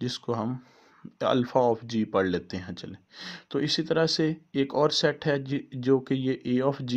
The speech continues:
है, तो इसमें सारी बाइजेक्टिव्स मैप हैं, ये नहीं,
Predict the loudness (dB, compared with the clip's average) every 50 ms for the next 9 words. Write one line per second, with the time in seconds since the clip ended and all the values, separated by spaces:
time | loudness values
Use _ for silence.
0 | 2 4 2 2 2 2 0 0 -2 -8 -16 -18 -18 -20 _ -6 -6 -2 0 0
1 | 2 2 2 2 2 2 2 2 2 2 2 2 4 4 4 4 4 2 0 -2
2 | -4 0 4 4 4 6 4 4 2 0 0 -2 0 0 0 0 0 0 2 2
3 | 2 0 -2 -4 -8 -8 -8 -12 _ _ _ _ _ 0 2 2 2 2 0 -2
4 | -4 -4 -6